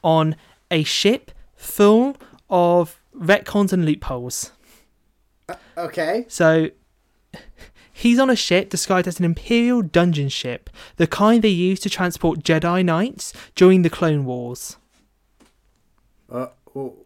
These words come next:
Speaker 1: No, they
Speaker 2: uh,
Speaker 1: didn't.
Speaker 2: whoa, whoa, whoa, whoa, whoa, hang on, hang on. It's an Imperial prison ship?
Speaker 1: Yep.
Speaker 2: So they're saying that the, the Imperials were concurrent with the Clone Wars?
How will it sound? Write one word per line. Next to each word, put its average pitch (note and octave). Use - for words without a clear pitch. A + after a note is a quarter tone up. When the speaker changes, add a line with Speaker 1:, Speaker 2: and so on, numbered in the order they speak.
Speaker 1:
No, C4+
they C#3
Speaker 2:
uh, C3
Speaker 1:
didn't. G#3+
Speaker 2:
whoa, C#3
whoa, B2
whoa, C#3
whoa, C#3
whoa, C3
hang C#3+
on, G#2+
hang C3
on. G2+
It's B2+
an A#2+
Imperial F#3
prison E3+
ship? D#4
Speaker 1:
Yep. F#3
Speaker 2:
So D3+
they're E3
saying D#3+
that B2+
the, A#2+
the B2
Imperials C3+
were A#2+
concurrent C3
with A#2+
the G#2
Clone F#3+
Wars? E2